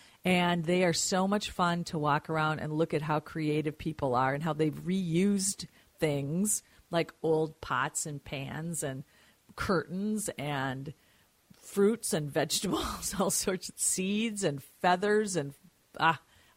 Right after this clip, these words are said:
grasses, all sorts of things to make these funny, funny scarecrows. And, of course, we have a, a bazillion pumpkins and gourds and, uh,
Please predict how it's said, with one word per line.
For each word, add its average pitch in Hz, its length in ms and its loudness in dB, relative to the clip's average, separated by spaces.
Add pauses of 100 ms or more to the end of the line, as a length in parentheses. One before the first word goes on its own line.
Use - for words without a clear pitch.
(140)
grasses, 180 600 2
all 170 100 4
sorts 185 260 -2
of 190 120 -6
things 160 260 -4
to 170 100 -4
make 156 280 -2
these 156 260 -2 (800)
funny, 208 360 4
funny 180 420 0
scarecrows. 139 1000 -4 (600)
And, 170 320 2
of 160 80 -2
course, 202 240 0
we 175 80 2
have 151 160 2
a, 139 120 -2 (680)
a - 20 -6
bazillion 180 840 2 (160)
pumpkins 160 540 -4
and 143 200 -6
gourds 160 680 0
and, 143 720 -6 (460)
uh, 143 340 0